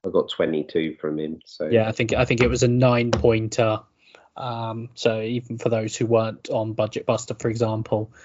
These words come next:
Speaker 2: um, it's gone pretty well. I think in general there were only a couple of keepers on the Budget Buster that if you had them, you, you didn't do well, sort of thing. Um, so yeah, so, um,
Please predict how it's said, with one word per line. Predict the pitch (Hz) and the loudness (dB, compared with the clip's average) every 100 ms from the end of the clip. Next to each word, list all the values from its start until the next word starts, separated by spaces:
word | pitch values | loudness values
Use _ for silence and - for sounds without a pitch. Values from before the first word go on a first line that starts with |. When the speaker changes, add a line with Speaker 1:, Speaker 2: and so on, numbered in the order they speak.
| - - - - | -20 -20 -14 -6
Speaker 2:
um, | 113 113 113 | -2 0 0
it's | 117 117 | -2 0
gone | 120 113 | 2 2
pretty | - 113 | 2 2
well. | 110 110 | 4 2
I | 110 | 2
think | 135 120 | 2 2
in | 135 123 | 2 4
general | 151 147 135 131 | 6 6 4 2
there | 127 127 | 4 4
were | 139 | 4
only | 131 | 2
a | 120 | -2
couple | - 120 - | -2 -2 -2
of | 117 | -6
keepers | 117 110 - 113 113 | -2 -4 -4 -6 -4
on | 110 | -4
the | 107 | -2
Budget | 110 - - | -4 -4 -6
Buster | 107 107 - 110 | -6 -6 -4 -4
that | - 107 - _ _ _ _ _ - | -2 -6 -8 _ _ _ _ _ -10
if | 120 - | -4 -2
you | 110 | 0
had | 107 101 | 0 -2
them, | 107 104 | -2 -4
you, | 110 107 _ | -2 -4 _
you | 147 117 | 0 2
didn't | 120 107 110 | 4 2 0
do | 117 104 | -2 -2
well, | 107 104 107 | 0 0 -2
sort | - 110 - | -2 -2 0
of | |
thing. | 107 104 107 - - | -2 -2 -6 -12 -12
Um, | 120 110 107 107 107 - - _ _ _ _ _ _ _ _ _ _ _ _ _ _ _ - - - - | -6 -4 -4 -4 -6 -12 -20 _ _ _ _ _ _ _ _ _ _ _ _ _ _ _ -20 -16 -14 -8
so | - 196 | 6 10
yeah, | 214 220 127 | 10 10 4
so, | - 185 170 170 | 0 4 6 8
um, | 165 165 160 147 | 6 4 0 -2